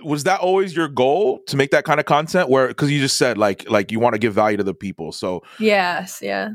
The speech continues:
Speaker 1: 'cause I think that every one of your videos that I've seen, like, you're, it's entertaining, but it's also like, hey,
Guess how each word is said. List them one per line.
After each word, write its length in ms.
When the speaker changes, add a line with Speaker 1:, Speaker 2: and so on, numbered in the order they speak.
Speaker 1:
'cause 140
I 80
think 320
that 180
every 300
one 160
of 60
your 100
videos 380
that 100
I've 100
seen, 640
like, 280
you're, 600
it's 220
entertaining, 580
but 100
it's 120
also 420
like, 240
hey, 320